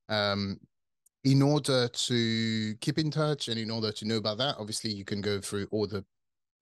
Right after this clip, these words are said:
usual channels, like following Amber, uh, the company Amber on LinkedIn or Twitter or these kind of things. You can also follow me personally. Uh, so I'm Nicholas Alpi on LinkedIn. I'm Nick Alpi on Twitter.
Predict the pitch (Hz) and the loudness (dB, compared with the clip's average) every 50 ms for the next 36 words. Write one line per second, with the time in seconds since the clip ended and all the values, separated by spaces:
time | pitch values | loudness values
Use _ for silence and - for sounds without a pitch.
0 | _ - 110 113 101 107 98 98 - - 117 113 120 120 117 110 - 101 98 95 | _ -6 -4 -2 -2 -2 -2 -2 -2 -2 0 0 2 2 2 0 0 -2 -2 -2
1 | 95 92 - - - - - - - - - - - _ - - 160 147 147 139 | -2 -4 -6 -10 -18 -20 -20 -20 -20 -20 -20 -20 -20 _ -2 0 2 4 4 4
2 | 135 131 127 123 - 127 131 127 127 117 117 113 113 110 110 107 - _ _ _ | 4 4 2 0 0 2 2 2 2 2 2 2 2 0 0 -4 -8 _ _ _
3 | - 113 107 104 104 98 104 - - 120 113 113 110 110 107 107 101 104 101 98 | -6 -4 -2 -2 -2 -2 -4 -4 -4 -4 -2 0 0 0 0 0 0 0 0 0
4 | 101 104 117 117 113 110 120 117 117 113 110 107 101 101 - - - 117 113 117 | 0 0 0 0 0 2 2 2 2 2 0 -2 -6 -8 -8 -4 -2 0 0 2
5 | 110 110 107 101 95 98 - - 101 95 92 - 127 127 123 123 123 117 - - | 2 2 2 0 0 -2 -6 -6 -6 -6 -6 -2 0 0 2 2 0 0 -2 -2
6 | 117 113 104 117 117 110 - 110 104 - - 104 101 101 98 104 104 104 101 - | -4 -2 0 0 0 0 0 0 0 0 0 0 0 0 -2 -2 -2 -2 -2 0
7 | 110 107 - - 113 113 123 135 143 147 131 - - 101 98 98 95 - - 98 | 0 0 0 0 0 0 0 2 0 0 -2 -4 -4 -4 -4 -4 -4 -4 -4 -4
8 | 95 95 95 82 - - 95 104 104 - - 98 - 104 98 98 92 - 98 95 | -2 -4 -4 -6 -10 -10 -10 -10 -8 -4 -4 -4 -2 -2 -4 -4 -2 -2 -4 -2
9 | 95 101 120 131 131 123 135 131 131 127 123 - - 95 98 92 90 90 101 - | -2 0 0 0 2 2 0 0 0 0 0 -2 -4 -6 -6 -6 -4 -6 -6 -4
10 | - 104 101 98 - 107 98 98 98 95 - - 127 123 123 120 117 | -2 -2 -2 -2 -2 -4 -4 -4 -6 -6 -2 -2 0 0 0 -2 -4